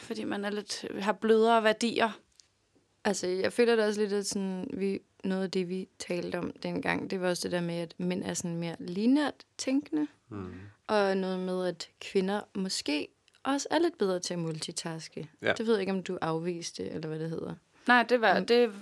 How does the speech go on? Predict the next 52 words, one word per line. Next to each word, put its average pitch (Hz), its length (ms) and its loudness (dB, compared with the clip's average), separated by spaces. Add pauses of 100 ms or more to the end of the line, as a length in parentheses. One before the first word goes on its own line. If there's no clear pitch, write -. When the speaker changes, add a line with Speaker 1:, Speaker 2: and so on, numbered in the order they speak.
(160)
Speaker 1:
viste - 460 0
Speaker 2:
det 214 60 2
Speaker 1:
jo 196 40 2
Speaker 2:
var 190 80 2
Speaker 1:
lige 156 100 6
Speaker 2:
lidt 190 100 6
Speaker 1:
netop 185 260 4
det. 175 140 4
Speaker 2:
lidt, 151 360 -2
Speaker 1:
Ja, 190 160 6
Speaker 2:
ikke? 226 220 -2
Så - 160 -6
Speaker 1:
det 208 60 -2
Speaker 2:
det 196 80 2
Speaker 1:
var 202 60 2
Speaker 2:
kan - 40 2
Speaker 1:
ikke 196 80 2
så 214 60 2
Speaker 2:
også 202 80 0
Speaker 1:
meget. 185 120 0
Speaker 2:
godt 180 160 2
være, 175 100 2
at 170 80 0
der 175 60 0
er 180 140 2
noget, 208 420 0
ligesom, 175 380 -4 (320)
som 180 180 -10
gør, 139 260 -2
at - 160 -14 (340)
man 175 160 -6
måske 170 320 -6
har 185 80 -2
lidt 185 180 -6
flere 185 280 -4
antenner 254 540 0
ude, 170 320 -2 (160)
Speaker 3:
Ja, 110 160 4 (220)
det 120 60 2
er 117 60 2
lidt, 110 100 2
Speaker 2:
hvor 190 100 -2
manden 185 200 2
Speaker 3:
tænker 180 140 0
Speaker 2:
er 190 40 2
Speaker 3:
jeg 180 100 2
Speaker 2:
lidt 190 120 0
Speaker 3:
også. 190 60 0
Speaker 2:
mere 180 140 -2
fokuseret 196 580 0
på - 60 -12 (100)
et 226 200 -2